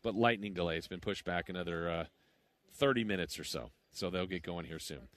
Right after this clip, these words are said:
All right, that's gonna do it for us today. We're gonna be back tomorrow. Plenty to talk about. We'll recap what we saw tonight with the Kings. Certainly we'll get you ready for that baseball wild card game. We'll talk about this Raider game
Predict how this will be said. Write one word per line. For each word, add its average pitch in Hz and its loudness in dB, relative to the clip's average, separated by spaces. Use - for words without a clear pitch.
All 127 8
right, 110 6
that's 147 6
gonna 156 2
do 147 4
it 139 4
for 131 4
us 139 6
today. 135 6
We're 127 2
gonna 147 2
be 135 2
back 123 4
tomorrow. 127 2
Plenty 160 4
to 127 2
talk 135 4
about. 127 4
We'll 113 2
recap 131 4
what 147 4
we 147 4
saw 135 6
tonight 139 4
with 135 -2
the 98 -6
Kings. 170 2
Certainly 131 -2
we'll 117 0
get 117 0
you 117 0
ready 113 2
for 107 -4
that 101 2
baseball 104 0
wild 147 4
card 135 4
game. 131 4
We'll - -2
talk 120 4
about 113 4
this 95 -2
Raider 139 6
game 123 4